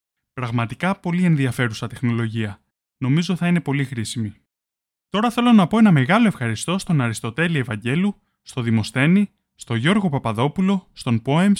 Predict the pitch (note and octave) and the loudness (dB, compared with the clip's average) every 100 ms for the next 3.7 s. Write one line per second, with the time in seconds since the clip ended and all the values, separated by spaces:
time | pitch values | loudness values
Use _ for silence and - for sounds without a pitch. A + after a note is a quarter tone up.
0 | - - C3+ B2+ C#3 G#3+ F#3+ C3 A#2+ A#2 | -4 -10 -6 0 2 2 0 0 0 0
1 | A2 C3+ F3+ - G#3+ F#3 D#3 C3+ - C#3+ | 0 0 -2 -4 0 2 2 0 -4 -4
2 | D3 C#3 C3 A#2+ D3+ D3 D#3 D3 - B2 | -2 0 0 -2 -6 -6 -4 -4 -4 -4
3 | A#2+ A#2+ B2+ B2 A#2 G#2 G2+ | -2 2 2 2 0 -2 -6